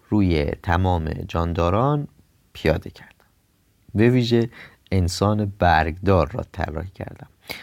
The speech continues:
از آنجایی که این به آن معنی است که دیگر شکمی در کار نیست، به جای معده یک مرکز اعصاب که درست توسعه یافته را تعبیه کردم. البته همهٔ این کارها را مستقیماً انجام ندادم،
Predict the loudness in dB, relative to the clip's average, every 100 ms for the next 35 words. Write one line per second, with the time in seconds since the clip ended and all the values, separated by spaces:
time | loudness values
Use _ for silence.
0 | -20 -6 0 2 4 4 2 2 2 4
1 | 2 2 -2 -4 -4 -2 -2 0 2 2
2 | -2 -6 -8 -6 -6 -4 -4 -4 -4 -6
3 | -4 -4 -2 -4 -4 -2 -2 -2 -4 -4
4 | -14 -20 -12 -2 2 4 4 2 0 -2
5 | -4 -2 -2 -2 -2 -2 -2 -4 -2 0
6 | 0 0 -2 -2 -2 -4 -2 -2 -2 -4
7 | -4 -2 -4 -4 0 2 0 -2 -4 -4
8 | -2 0 2 2 0 0 2 4 4 0
9 | _ -6 -4 -4 -6 -10 -16 -20 _ _
10 | _ _ _ -20 -20 -20 -14 0 2 4
11 | 4 4 2 -2 -2 0 0 -2 -2 -2
12 | 0 2 4 2 2 -2 -4 0 0 0
13 | 0 -2 0 2 4 2 0